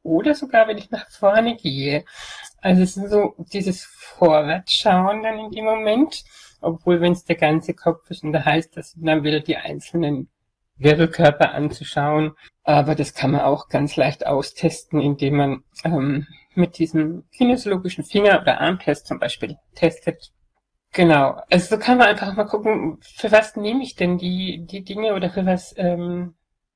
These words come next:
ich nehme immer ganz gerne ein Auto her, bin aber eines Besseren belehrt worden, <laughs> dass andere mit diesen, mit dieser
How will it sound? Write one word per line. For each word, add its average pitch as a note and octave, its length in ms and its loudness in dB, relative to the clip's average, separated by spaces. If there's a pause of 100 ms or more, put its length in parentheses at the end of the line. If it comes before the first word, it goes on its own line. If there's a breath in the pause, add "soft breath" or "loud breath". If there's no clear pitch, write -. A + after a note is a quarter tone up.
(680)
ich - 140 -12
nehme F3+ 180 -2
immer F3+ 140 -2
ganz F3 260 -4
gerne E3+ 220 -2
ein D3+ 80 -4
Auto F#3 320 -4
her, G#3 300 -6
bin G3 120 -10
aber F3+ 260 -8
eines F3 240 -4
Besseren F#3 380 0
belehrt F#3 360 -2
worden, F3+ 380 0
<laughs> - 20 0
dass - 180 2
andere F3+ 460 0 (260 loud breath)
mit F3+ 200 -4
diesen, F3+ 360 -4
mit F#3 200 -4
dieser E3 460 2